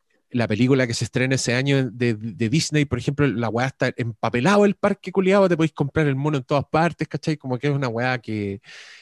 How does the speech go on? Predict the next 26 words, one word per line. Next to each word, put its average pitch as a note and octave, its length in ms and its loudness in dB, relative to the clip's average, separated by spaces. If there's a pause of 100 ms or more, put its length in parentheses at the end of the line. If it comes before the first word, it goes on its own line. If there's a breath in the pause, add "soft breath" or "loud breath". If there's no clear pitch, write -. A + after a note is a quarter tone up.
(120)
que - 80 -8
existe, - 500 -6
que A#2 60 -4
está, C3+ 180 0
que - 240 -6
está C3 140 -4
súper D#3 260 0
planificado. D3 380 0
Entonces D#3 220 -4
esta E3+ 100 -2
weá D#3+ 160 2
yo E3+ 120 4
decía, E3 360 2 (400 loud breath)
no C#3 120 2
le G#3 140 2
tenían E3 420 2
fe, A#3 760 -4
eh, B2+ 640 0
se C#3 220 0
desordenaron C#3 640 0
tanto F3 260 -2
que D#3+ 80 0
no E3+ 140 -4
les E3 100 0
importó. C#3+ 680 0 (480 loud breath)
Y, D#3+ 420 4